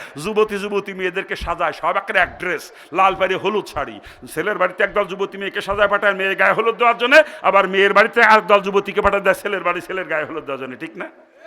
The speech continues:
এমনভাবে সাজে সব, দেখলে পরে মনে হয় যেন এক ঝাঁক ডানা কাটা পরি।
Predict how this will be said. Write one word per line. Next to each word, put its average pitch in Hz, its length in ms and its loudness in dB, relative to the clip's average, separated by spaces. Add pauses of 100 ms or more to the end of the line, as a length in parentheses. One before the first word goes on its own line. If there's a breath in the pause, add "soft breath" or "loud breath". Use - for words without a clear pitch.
(340)
এমনভাবে 160 600 0
সাজে 185 520 2
সব, 226 600 10 (220 loud breath)
দেখলে 170 300 -6
পরে 190 220 -2
মনে 180 200 -8
হয় 180 100 -4
যেন 175 200 -8
এক 156 160 -4
ঝাঁক 156 200 -8
ডানা 139 400 -6
কাটা 120 280 -10
পরি। 98 300 -18